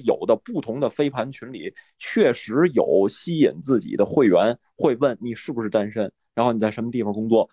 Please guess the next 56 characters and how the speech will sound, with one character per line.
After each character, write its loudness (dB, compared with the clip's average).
请 -2
问 2
如 2
果 4
不 -4
是 0
搞 2
对 2
象 -2
相 -2
亲 -16
的 -6
话， 0
你 -4
谁 2
问 0
这 4
个？ 2
你 -4
踢 -4
球 0
去， 2
谁 0
问 2
你， -6
你 -4
是 -4
不 2
是 2
单 2
身？ -4
你 -4
管 2
我 -2
是 -10
不 -6
是 -8
单 0
身 -4
的？ -8
我 0
们 -2
家 2
有 2
仨 0
孩 -2
子， -2
我 0
踢 -8
得 -2
也 -2
跟 -2
梅 -4
西 -12
一 -4
样。 2